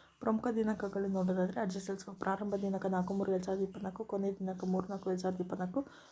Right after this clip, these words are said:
ಪೂರ್ವಭಾವಿ ಪರೀಕ್ಷಾ ದಿನಾಂಕ ಐದು ಐದು ಎರಡ್ ಸಾವಿರದ ಇಪ್ಪತ್ನಾಲ್ಕು. ಈ ಮಾಹಿತಿ ಏನಾದ್ರು ನಿಮ್ಗೆ ಇಷ್ಟ ಆಗಿದೆ ದಯವಿಟ್ಟು ಚಾನಲ್ನ ಸಬ್ಸ್ಕ್ರೈಬ್ ಮಾಡಿ, ವಿಡಿಯೋನ ಲೈಕ್ ಮಾಡಿ, ಪ್ಲೀಸ್ ಸಪೋರ್ಟ್ ಮಾಡಿ,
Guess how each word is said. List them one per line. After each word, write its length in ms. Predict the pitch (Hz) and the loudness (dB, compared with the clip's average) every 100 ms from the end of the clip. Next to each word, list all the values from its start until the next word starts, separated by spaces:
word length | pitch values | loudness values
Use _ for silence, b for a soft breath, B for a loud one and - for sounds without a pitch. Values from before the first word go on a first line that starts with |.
| B - | B 2
ಪೂರ್ವಭಾವಿ 440 | 254 240 226 220 214 | 4 6 6 4 2
ಪರೀಕ್ಷಾ 320 | - 196 185 196 | -2 0 0 0
ದಿನಾಂಕ 360 | 190 185 196 220 | 2 0 0 0
ಐದು 260 | 196 185 | 2 2
ಐದು 140 | 180 226 | 2 0
ಎರಡ್ 120 | 185 | 2
ಸಾವಿರದ 220 | 180 175 | 2 2
ಇಪ್ಪತ್ನಾಲ್ಕು. 600 | 165 170 175 170 175 180 B B B B | -4 -2 -4 -4 -6 -6 B B B B
ಈ 80 | 247 | 4
ಮಾಹಿತಿ 320 | 226 220 220 | 6 4 4
ಏನಾದ್ರು 340 | 214 196 190 190 | 2 2 0 4
ನಿಮ್ಗೆ 140 | 180 | 4
ಇಷ್ಟ 160 | - 185 | 2 0
ಆಗಿದೆ 280 | 180 202 220 | 2 2 0
ದಯವಿಟ್ಟು 260 | 196 196 220 | -2 -2 -4
ಚಾನಲ್ನ 380 | - 185 180 190 | -2 2 2 2
ಸಬ್ಸ್ಕ್ರೈಬ್ 480 | 190 196 - 220 | -2 -6 -4 -2
ಮಾಡಿ, 200 | 220 214 | 0 0
ವಿಡಿಯೋನ 340 | 208 190 190 190 | -4 -2 -2 -2
ಲೈಕ್ 260 | 196 196 | -2 -2
ಮಾಡಿ, 160 | 196 202 | -6 -6
ಪ್ಲೀಸ್ 280 | - 220 220 | -6 -8 -6
ಸಪೋರ್ಟ್ 400 | 185 185 190 185 | -8 -6 -6 -2
ಮಾಡಿ, 240 | 185 185 | -2 -2